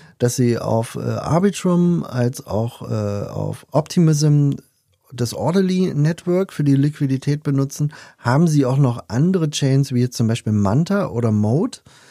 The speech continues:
wo sie eben, äh, nicht das Orderly Network benutzen, sondern, äh, den, ich sag mal,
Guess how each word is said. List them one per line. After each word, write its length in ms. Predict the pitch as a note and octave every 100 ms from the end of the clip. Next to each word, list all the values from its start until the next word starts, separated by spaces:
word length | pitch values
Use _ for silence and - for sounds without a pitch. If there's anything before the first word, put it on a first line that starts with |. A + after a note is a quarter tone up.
| - _ -
wo 220 | A#2+ F#3
sie 260 | F#3 D#3+ B2
eben, 480 | C#3 D3+ D#3 D#3+
äh, 320 | D3+ - A#2+ A2
nicht 260 | D3+ -
das 140 | D3 -
Orderly 420 | F#2 B2 D3+ E3+
Network 480 | D#3+ C#3+ C#3+ D3 D3
benutzen, 420 | C3 B2+ - A#2+
sondern, 520 | A2 A2 A#2+ A#2 G#2
äh, 260 | E2 F#2+ F#2
den, 280 | F#2 F#2 - - _ _ B2+ -
ich 120 | A2+
sag 160 | A#2+ B2+
mal, 180 | G2+